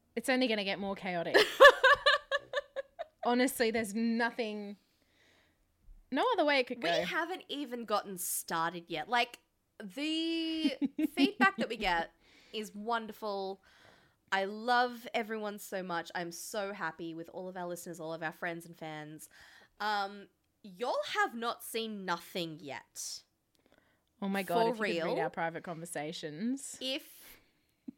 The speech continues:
Speaker 2: and I, f-, I feel like the more comfortable we get with doing this, the more that we're
Speaker 1: Mm-hmm.
Speaker 2: just gonna let go. Some of the shit that Jace and I have said to each other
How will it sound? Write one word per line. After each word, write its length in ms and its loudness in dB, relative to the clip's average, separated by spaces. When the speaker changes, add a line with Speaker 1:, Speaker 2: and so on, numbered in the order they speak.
Speaker 2:
and 240 4
I, 180 4
f-, 320 -10
I 140 2
feel 280 -2
like 220 0
the 120 -6
more 160 -4
comfortable 500 -6
we 120 -8
get 180 -8
with 100 -10
doing 280 -8
this, 420 -10
the 240 -4
more 400 2
that 140 -4
we're 100 -2
Speaker 1:
Mm-hmm. 100 0
Speaker 2:
just 220 -10
gonna 180 -6
let 380 -8
go. 460 -4
Some 460 2
of 240 0
the 40 -8
shit 300 -6
that 160 -12
Jace 600 -6
and 120 -4
I 180 0
have 300 -6
said 420 -6
to 140 -14
each 240 -10
other 180 -6